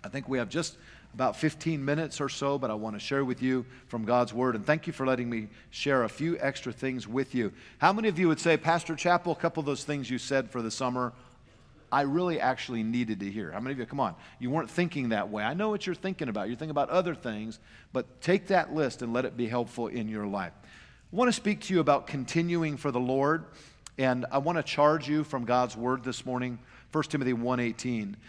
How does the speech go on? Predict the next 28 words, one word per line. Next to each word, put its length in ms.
"This 320
charge 720
I 120
commit 360
unto 220
you, 340
unto 200
thee, 300
son 540
Timothy, 560
according 400
to 60
the 80
prophecies 720
which 200
went 220
before 580
on 280
thee, 380
that 300
thou 360
by 300
them 380
mightest 440
war 320
a 120
good 260
warfare 540